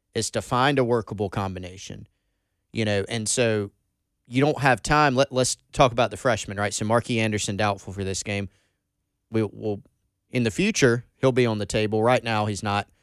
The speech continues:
as much. But Trovon Ball, Tree Babalade, who's a tackle, you know, he, he's gonna have an opportunity. Tro Ball, even during preseason camp, got some first-team reps at times, just kinda behind the scenes for different reasons.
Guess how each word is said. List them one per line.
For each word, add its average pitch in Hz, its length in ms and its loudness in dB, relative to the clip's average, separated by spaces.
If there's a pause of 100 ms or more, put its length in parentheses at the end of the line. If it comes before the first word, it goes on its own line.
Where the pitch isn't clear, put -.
(200)
as 101 200 -2
much. 104 320 -4 (340)
But 113 120 -6
Trovon 120 380 2
Ball, 123 200 4
Tree 143 240 -4
Babalade, 113 600 4
who's 104 160 -6
a 95 60 -12
tackle, 120 600 0 (480)
you 107 80 -6
know, 95 120 -2
he, 120 240 -6
he's 123 300 -2
gonna 117 180 0
have 117 180 2
an 113 60 -4
opportunity. 113 640 -2
Tro 127 260 2
Ball, 117 400 4 (480)
even 117 240 0
during 110 220 0
preseason 110 500 -4
camp, 113 300 -4 (140)
got 104 260 -2
some 113 140 -6
first-team 113 480 -2
reps 107 260 -2
at - 80 -14
times, 110 380 0
just - 140 -10
kinda 107 200 -2
behind 113 380 -2
the 104 60 -2
scenes 110 380 -6
for - 120 -10
different 110 260 -6
reasons. 113 400 -4